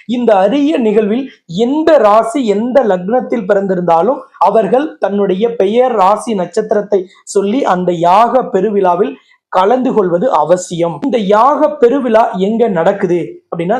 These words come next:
சேலம் மாவட்டம் தலைவாசல் இருக்கக்கூடிய உலகின் முதல் அஷ்டலக்ஷ்மி நவக்கிரக திருக்கோவில்ல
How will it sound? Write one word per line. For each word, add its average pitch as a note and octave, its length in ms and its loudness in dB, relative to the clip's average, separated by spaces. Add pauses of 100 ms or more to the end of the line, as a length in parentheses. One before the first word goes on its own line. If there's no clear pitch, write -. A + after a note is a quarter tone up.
(120)
சேலம் B3 360 2
மாவட்டம் G#3+ 440 0 (300)
தலைவாசல் G3+ 600 0
இருக்கக்கூடிய F3 560 -4 (240)
உலகின் A#3 480 0 (320)
முதல் A#3 280 0 (200)
அஷ்டலக்ஷ்மி G3+ 840 -4 (440)
நவக்கிரக G#3 720 0
திருக்கோவில்ல G3+ 520 0